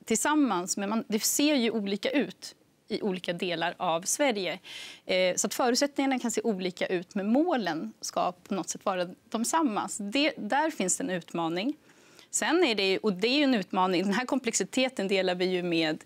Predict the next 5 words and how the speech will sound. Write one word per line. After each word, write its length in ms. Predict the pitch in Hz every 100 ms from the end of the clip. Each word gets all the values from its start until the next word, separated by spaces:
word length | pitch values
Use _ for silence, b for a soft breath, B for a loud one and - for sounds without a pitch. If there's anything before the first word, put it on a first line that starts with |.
| _ _ _ -
hela 240 | 208 170
samhället. 680 | 180 180 170 170 190 - - - _ _ _ _ _ _ -
Eh, 440 | 196 190 180 175 165 B B -
vi 300 | 190 220 220
måste, 520 | 208 202 - -